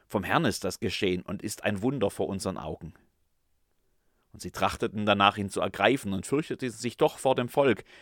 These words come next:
denn sie verstanden, dass er auf sie hin dieses Gleichnis gesagt hatte, und sie ließen ihn und gingen davon. Geliebte Gottes in Bolladingen, da pflanzt einer einen Weinberg.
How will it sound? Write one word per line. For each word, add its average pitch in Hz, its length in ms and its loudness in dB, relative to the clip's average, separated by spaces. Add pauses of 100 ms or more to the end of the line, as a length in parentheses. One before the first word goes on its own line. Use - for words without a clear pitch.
(200)
denn 160 120 0
sie 185 120 -6
verstanden, 180 640 0 (220)
dass 117 160 2
er 107 80 6
auf 113 140 2
sie 165 280 0
hin 101 200 0
dieses 92 320 -4
Gleichnis 90 440 0
gesagt 92 380 -4
hatte, 95 260 4 (420)
und 104 140 -4
sie 101 100 -6
ließen 120 340 -2
ihn 110 260 0 (240)
und - 240 -10
gingen 92 280 -4
davon. 80 440 -8 (2750)
Geliebte 123 340 2
Gottes 110 380 4
in 90 160 -2
Bolladingen, 92 520 2 (540)
da 120 100 6
pflanzt - 440 2
einer 110 240 4
einen 95 240 0
Weinberg. 92 720 0